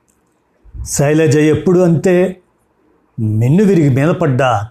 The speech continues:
తార్కికంగానే ఆలోచిస్తుంది" అంటారు ఒకప్పటి ఆమె సహోద్యోగిని ఉషా టీచర్.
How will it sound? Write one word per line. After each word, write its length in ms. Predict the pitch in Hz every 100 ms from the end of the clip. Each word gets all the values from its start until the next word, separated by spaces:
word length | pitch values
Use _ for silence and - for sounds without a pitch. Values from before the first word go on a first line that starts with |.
| _
తార్కికంగానే 800 | 123 139 147 160 143 190 175 147
ఆలోచిస్తుంది" 880 | 131 120 131 101 127 - 139 135 113 _ _ _ _ _ _ _ _ _ _ -
అంటారు 480 | 127 113 120 110 120 - _ _ _ _ _ _ _ 147
ఒకప్పటి 680 | 131 135 113 143 131 - - 147
ఆమె 260 | 135 123
సహోద్యోగిని 920 | 113 135 104 165 107 135 127 139 208 208 _ _ _ -
ఉషా 360 | 120 113 165 131
టీచర్. 440 | 123 113 - -